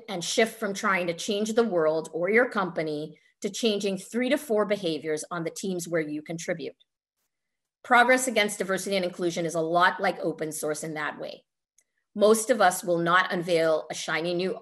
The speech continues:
product or solution to the problem. This is something we will all build together, right out in the open,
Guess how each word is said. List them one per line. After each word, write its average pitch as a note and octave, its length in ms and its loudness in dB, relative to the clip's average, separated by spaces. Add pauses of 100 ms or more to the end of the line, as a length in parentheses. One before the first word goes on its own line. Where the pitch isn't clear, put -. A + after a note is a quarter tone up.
(140)
product D#3 460 0
or D3+ 100 -4
solution D3+ 680 -4
to E3 120 -4
the D3 120 -6
problem. C#3 580 -6 (640)
This G#3+ 220 4
is B3+ 160 0
something F3 500 0
we E3+ 140 -2
will E3 200 0
all E3+ 320 6
build D3+ 360 -2 (160)
together, D#3+ 580 -4 (680)
right F3 360 4
out F3+ 320 2
in F#3 100 -2
the A3 160 0
open, D3 560 -6